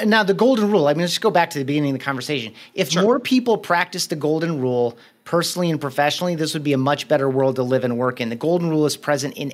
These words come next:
Speaker 1: every single world religion and philosophical system. Anyone who's ever tried to tackle the questions, "Why are we here and how are we supposed to live?" landed at the golden rule.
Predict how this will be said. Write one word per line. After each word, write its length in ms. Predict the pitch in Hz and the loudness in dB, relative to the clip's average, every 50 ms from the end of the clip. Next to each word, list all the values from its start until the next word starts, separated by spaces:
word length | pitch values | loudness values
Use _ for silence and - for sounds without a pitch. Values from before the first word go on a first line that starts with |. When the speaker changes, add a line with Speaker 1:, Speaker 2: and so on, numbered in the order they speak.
| - _ - | -10 _ -2
Speaker 1:
every 400 | 147 170 160 151 156 175 185 170 | 0 0 0 -2 -2 -4 -4 -2
single 640 | - - - 160 156 151 156 151 151 147 143 143 - - - - - - _ _ _ _ _ | -2 -2 0 0 0 2 2 2 2 2 0 -2 -6 -16 -20 -20 -20 -20 _ _ _ _ _
world 320 | - 135 151 165 175 170 170 | -2 2 2 4 2 2 2
religion 520 | 175 165 151 156 151 - 156 151 147 143 | 2 2 4 2 2 2 0 0 0 0
and 200 | - - 151 135 | -2 -2 -4 -4
philosophical 680 | 131 - 160 156 151 151 - 151 143 135 - 139 - 139 | -2 0 0 0 0 0 0 0 0 0 -4 -6 -8 -6
system. 360 | 131 - 147 139 - - 127 117 - | -6 -4 -6 -6 -4 -4 -6 -6 -4
Anyone 360 | - 180 185 196 208 208 220 | -2 -2 0 0 2 2 0
who's 200 | 202 196 190 143 | 0 0 0 0
ever 200 | 165 165 156 175 | 0 2 2 0
tried 300 | 165 - - 170 160 160 | -2 0 0 0 0 0
to 60 | 143 135 | -2 -4
tackle 360 | - 165 151 151 - 165 147 | -2 0 0 0 0 -2 -6
the 60 | 139 | -4
questions, 460 | - - 147 147 139 - 143 135 123 | 0 0 0 0 0 -2 -4 -6 -4
"Why 200 | 120 131 135 139 143 | -2 0 0 2 0
are 80 | 147 | 0
we 140 | 143 147 131 | -2 -4 -4
here 160 | 120 147 147 | -4 -2 -2
and 100 | 147 135 | -2 -2
how 160 | 120 131 135 | -2 -2 -2
are 60 | 139 139 | -2 -4
we 100 | 143 131 | -4 -6
supposed 360 | - - - 143 135 139 - | -6 -4 -4 -4 -4 -2 -4
to 60 | 139 | -4
live?" 380 | 131 131 135 147 160 - - - _ _ _ _ _ _ _ _ _ _ - | 0 0 0 0 0 -4 -8 -18 _ _ _ _ _ _ _ _ _ _ -6
landed 480 | - 165 180 214 220 233 233 208 202 185 | -2 2 2 4 4 4 4 4 4 4
at 140 | 190 180 - | 2 2 2
the 80 | 180 | 0
golden 460 | 165 147 180 175 170 160 156 151 143 | 0 0 2 2 2 2 2 2 2
rule. 260 | 151 170 151 123 - | 0 0 0 -2 -4